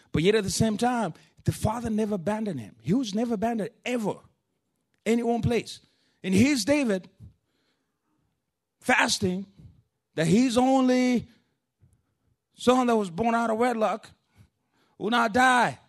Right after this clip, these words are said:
right? But yet,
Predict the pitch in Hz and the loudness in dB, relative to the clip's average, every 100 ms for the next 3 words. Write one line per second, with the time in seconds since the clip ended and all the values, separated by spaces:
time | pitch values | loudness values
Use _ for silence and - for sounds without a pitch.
0 | _ _ _ _ _ _ _ _ - 156 | _ _ _ _ _ _ _ _ -2 0
1 | 240 - 151 _ _ _ _ _ _ _ | 0 -6 -20 _ _ _ _ _ _ _
2 | _ _ - 180 208 285 240 | _ _ -6 0 2 2 0